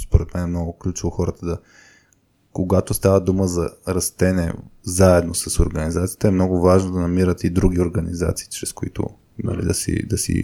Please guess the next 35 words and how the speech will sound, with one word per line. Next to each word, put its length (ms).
обменят 580
опит, 320
знания 420
и 40
така 180
нататък. 300
Тоест, 260
доколкото 320
знам 140
в 100
момента 220
вие, 180
академията 540
я 80
правите 260
и 20
с 180
партньори, 460
нали, 140
които 200
са 360
пак 220
в, 220
в, 140
в 260
блокчейн 500
индустрията, 600
чрез 240
които 260
да, 200
нали, 160
някакси 340
заедно 300
да 120
развивате, 580